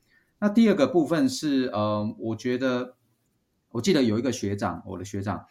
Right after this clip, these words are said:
吴家德总经理，N U Pasta 总经理，他有特别提到说，他在，呃，若干年前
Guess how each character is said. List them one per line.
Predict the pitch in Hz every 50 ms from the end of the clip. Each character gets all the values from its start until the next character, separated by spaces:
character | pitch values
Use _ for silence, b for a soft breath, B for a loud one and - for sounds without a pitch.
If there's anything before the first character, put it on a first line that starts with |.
| b b _
吴 | - 113 107
家 | 104 127 120 120
德 | 107 95 95
总 | 92 85 78
经 | - - 104
理 | 92 95
，N | 104 104 104
U | 107 104
Pasta | 101 - 107 101 - 87
总 | 85 - 82 80
经 | - 101
理， | 92
他 | 92 107 117 117
有 | 107 98 87
特 | 82 - _ _ 131 117
别 | 101 -
提 | - - 92 98
到 | 107 107 104
说， | 104 - 104 98 98 101 b b b b b
他 | _ 139 139
在， | 156 151 147 143
呃， | - 120 117 110 107 104 101 101 98 98 101 104 107
若 | 160 185 165 -
干 | - 139 131 131
年 | 120 104 98 107
前 | 104 - - - - -